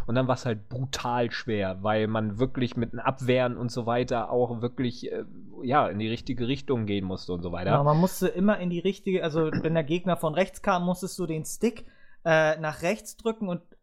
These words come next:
Speaker 2: geblockt hast du immer quasi, wenn du den Stick nach vorne gemacht hast und gleichzeitig Quadrat beziehungsweise B oder was auf jeden Fall bei der Xbox immer war,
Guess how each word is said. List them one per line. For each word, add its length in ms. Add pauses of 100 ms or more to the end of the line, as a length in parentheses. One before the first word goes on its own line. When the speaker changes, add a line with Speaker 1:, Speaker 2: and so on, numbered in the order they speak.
(160)
Speaker 2:
geblockt 460
hast 240
du 40
immer 220
quasi, 380
wenn 100
du 60
den 160
Stick 240
nach 160
vorne 260
gemacht 260
hast 160
und 120
gleichzeitig 520
Quadrat 460
beziehungsweise 560
B 260
oder 160
was 160
auf 120
jeden 400
Fall 240
bei 80
der 240
Xbox 340
immer 380
war, 240